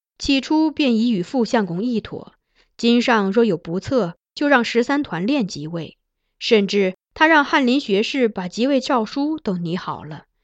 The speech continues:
自己随身携带，以待非常。这个传闻后来也无法证实，因为金上的病终于有了起色。公主自肯进食后，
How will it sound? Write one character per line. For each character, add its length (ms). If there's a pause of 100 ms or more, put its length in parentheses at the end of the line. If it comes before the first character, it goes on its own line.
(200)
自 180
己 140
随 220
身 180
携 240
带， 300 (240)
以 200
待 220
非 260
常。 380 (3000)
这 220
个 100
传 260
闻 240
后 220
来 160
也 220
无 160
法 180
证 260
实， 300 (540)
因 180
为 120
金 220
上 220
的 80
病 340 (220)
终 260
于 120
有 180
了 120
起 280
色。 380 (1900)
公 280
主 220
自 180
肯 200
进 240
食 180
后， 360